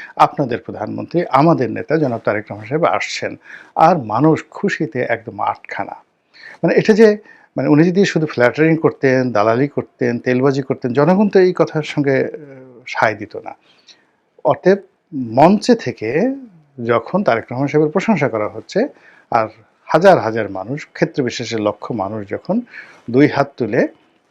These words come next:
নেতার, আহ, জন্য বা নেতার পক্ষে স্লোগান তুলছেন,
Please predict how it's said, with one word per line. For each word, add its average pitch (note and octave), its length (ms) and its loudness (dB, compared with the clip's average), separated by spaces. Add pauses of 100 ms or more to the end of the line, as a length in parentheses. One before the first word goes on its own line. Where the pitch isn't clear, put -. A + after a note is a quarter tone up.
(220)
নেতার, D3+ 420 6
আহ, F#3+ 580 -8
জন্য A2+ 720 0
বা A2+ 240 2
নেতার A2+ 300 -4
পক্ষে F3+ 520 -2 (140)
স্লোগান D#3+ 440 2
তুলছেন, F2+ 500 -14